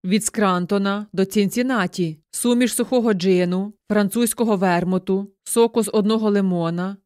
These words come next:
й добрячої дози помаранцевої гіркої. Якщо колись побуваєте в тих краях,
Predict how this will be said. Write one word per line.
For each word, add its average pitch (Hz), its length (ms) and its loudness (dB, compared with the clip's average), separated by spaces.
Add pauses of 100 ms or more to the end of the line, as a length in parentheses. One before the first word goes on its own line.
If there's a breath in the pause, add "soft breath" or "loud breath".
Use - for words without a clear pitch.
й 190 80 -4
добрячої 202 640 2
дози 180 340 0
помаранцевої 190 800 0
гіркої. 190 760 -2 (180)
Якщо 190 420 0
колись 220 340 2
побуваєте 214 640 0
в - 80 -4
тих 220 180 0
краях, 185 640 -2